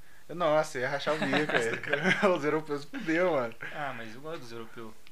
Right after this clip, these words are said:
Speaker 2: Prefiro eles do que os americanos, mano.
Speaker 1: Você gosta dos europeus?
Speaker 2: Os americanos não, os norte-americanos, estadunidenses. Vou deixar isso bem claro aqui,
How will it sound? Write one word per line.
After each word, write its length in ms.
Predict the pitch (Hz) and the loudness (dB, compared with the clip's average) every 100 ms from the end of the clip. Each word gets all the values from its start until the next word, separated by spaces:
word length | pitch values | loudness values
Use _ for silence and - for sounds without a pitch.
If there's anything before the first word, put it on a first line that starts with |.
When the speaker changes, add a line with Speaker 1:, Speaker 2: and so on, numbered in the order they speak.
| - - - - - | -12 -12 -12 -14 -12
Speaker 2:
Prefiro 320 | 127 113 135 | -12 -10 -8
eles 180 | 127 135 | -6 -8
do 80 | 147 | -8
que 80 | 143 | -10
os 80 | 160 | -8
americanos, 540 | 160 175 127 120 113 | -8 -8 -8 -10 -10
mano. 120 | - | -10
Speaker 1:
Você 120 | 117 | -8
gosta 260 | 104 104 113 | -4 -4 -4
dos 80 | 110 | -6
europeus? 460 | 131 160 - 95 92 | -6 -6 -8 -8 -6
Speaker 2:
Os 60 | |
americanos 520 | 135 135 135 147 160 | -6 -6 -4 -6 -4
não, 200 | 135 131 | -4 -6
os 140 | 123 113 | -6 -6
norte-americanos, 920 | 123 139 151 - 143 120 - 110 110 | 2 4 4 0 -8 -8 -8 -8 -8
estadunidenses. 760 | - 135 147 156 123 110 107 - | -2 -2 0 -4 -8 -8 -8 -12
Vou 100 | 120 | -12
deixar 140 | - | -10
isso 100 | 135 | -10
bem 140 | 151 160 | -10 -8
claro 240 | 127 113 | -6 -6
aqui, 260 | 113 - | -6 -10